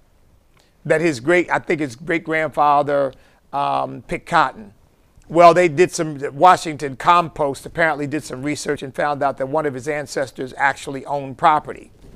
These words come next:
Big deal. But they still pick cotton. They, it's not like he comes from wealth. But see, the, the Washington Post, that group of liberal racists at the Washington Post,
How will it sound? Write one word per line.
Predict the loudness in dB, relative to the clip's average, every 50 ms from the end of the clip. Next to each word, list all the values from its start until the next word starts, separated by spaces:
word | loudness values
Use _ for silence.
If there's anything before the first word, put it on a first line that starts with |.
| -20 -20 -20 _ -20 -20 _ _ _ _ _ _ _ -12 -2
Big | 0 0 0 0 0
deal. | -2 -2 -2 -4 -8 -14 -20 _ _ _ _ _ _ _ _ _ _ _ _ _ _ _ _ _ _ _ _ _ _ _ _ _ _ _ _ _ _ _ _ _ _ _ -20 -18 -4 -4
But | -2 0
they | 2 0 0
still | 0 -2 2 6 6 6 6
pick | 4 0 -2 -4 0
cotton. | 2 2 4 4 2 -4 -12 -20 -20 _ -20 _ _ _ _ _ _ _ _ _ _ _ _ _ _ _ _ _ _ _ _ _ _ _ _
They, | -4 -2 -2 -2
it's | 0 -4 -6 -4
not | -4 -2 -2 2 2
like | 2 2 2
he | -2 -8
comes | -4 0 0 0 0 -2 -4 -4
from | -4 -4 -2 2
wealth. | 2 4 4 2 0 -6 -14 -20 -20 -20 -20 -20 _ _ _ _ _ _ _ _ _ _ _ _ _ _ _ _ _ _ _ _ 0
But | 2 2 2 2
see, | 2 2 4 4 4 2
the, | 0 0 0 0 0 -2 -6 -6
the | -2 0 0 4
Washington | 4 4 4 4 2 -2 -6 -2 -2 -2 -2
Post, | 2 2 2 2 2 0 2
that | 2 2 2 2
group | 0 -2 -2 0 0
of | -2 0 0
liberal | 0 0 0 2 4 4 4 4
racists | 4 4 4 4 2 0 -6 -10 -10 -10 -12 -6 -4
at | -4 -2 -2
the | -2 0
Washington | 2 2 2 2 0 -2 -6 -6 -6 -8 -8
Post, | -2 0 0 0 0 -2 -8 -14 -16